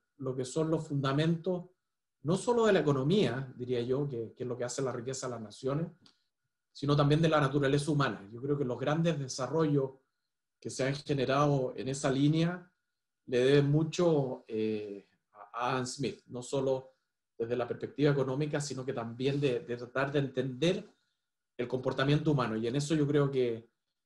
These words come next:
que Adam Smith no, no, nos da muchas luces. Entonces hay una gran diferencia, para responder en términos simples y no alargarme, José Miguel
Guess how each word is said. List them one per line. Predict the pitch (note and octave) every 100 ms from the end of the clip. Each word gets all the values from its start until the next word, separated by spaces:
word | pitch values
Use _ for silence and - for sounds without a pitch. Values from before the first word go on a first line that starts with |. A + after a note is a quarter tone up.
| _ -
que |
Adam | B2 C3
Smith | B2 C#3+ C3+
no, | C#3+ B2 A#2
no, | A2+ A2+ A#2
nos | A#2 A2+
da | C#3
muchas | C#3+ D3 D#3+ C3+
luces. | C3+ A2+ - - _
Entonces | _ B2 B2
hay | C3+
una | C#3 B2
gran | C3 F#3+
diferencia, | F#3 E3 E3 E3 E3 E3
para | C#3
responder | - C3 B2+ C#3 C#3+ C#3+ _ _ _ _ _
en | A#2 A#2
términos | B2+ C3+ B2+
simples | - D3 D3
y | C3+
no | B2+
alargarme, | B2 C3 C#3 D3 D3
José | C3+ B2+
Miguel | B2+ B2 C#3 C#3+